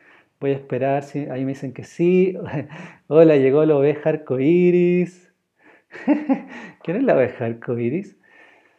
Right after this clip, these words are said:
El audio se está enredando, confirmo, se escucha con eco. Mm, no está recibiendo suficiente video para mantener una transmisión. Ya, vamos, voy, chicos, voy a hacer una,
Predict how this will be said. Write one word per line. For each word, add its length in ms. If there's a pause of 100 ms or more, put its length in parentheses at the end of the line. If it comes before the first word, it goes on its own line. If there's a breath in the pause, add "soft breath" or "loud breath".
(580 soft breath)
El 120
audio 440
se 160
está 480
enredando, 960
confirmo, 680
se 140
escucha 400
con 240
eco. 760 (220)
Mm, 920 (360)
no 140
está 180
recibiendo 380
suficiente 500
video 180
para 160
mantener 320
una 100
transmisión. 680
Ya, 420
vamos, 360
voy, 280
chicos, 300
voy 200
a 60
hacer 280
una, 840